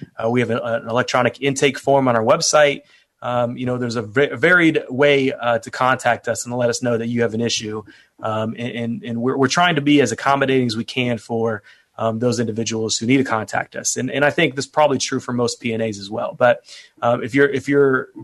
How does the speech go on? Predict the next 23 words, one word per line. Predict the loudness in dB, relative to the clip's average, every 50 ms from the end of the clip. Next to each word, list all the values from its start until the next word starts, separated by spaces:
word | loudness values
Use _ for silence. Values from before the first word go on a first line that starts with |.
| -18 _ -8
not | -2 0 2 2 2 0
sure | 0 0 2 4 4 4
what | 4 4 4 2 2 2
your | -2 -2 -2 -4
protection | -2 -2 0 0 0 -2 -2 0
and | 0 0
advocacy | 0 0 -4 -8 -6 -4 -4 -4 -4 -4
organization | -6 -6 -6 -4 -4 -4 -4 -4 -4 -4 -4 -2
is | 0 0 0 0
in, | -2 -4 -4 -6 -12 -20 -20 _ _ _
in | -2 0
your | 0 0
state, | 0 0 0 0 2 2
I | 2
think | 0 0 -4 -4 -6
N | -6 -4
D | -2 0
R | 2 4 4
N's | 4 4 4
website's | 2 2 2 4 2 2 2 0
a | -2 -2
good | -2 -2
one. | 0 0 0 -2 -2 -4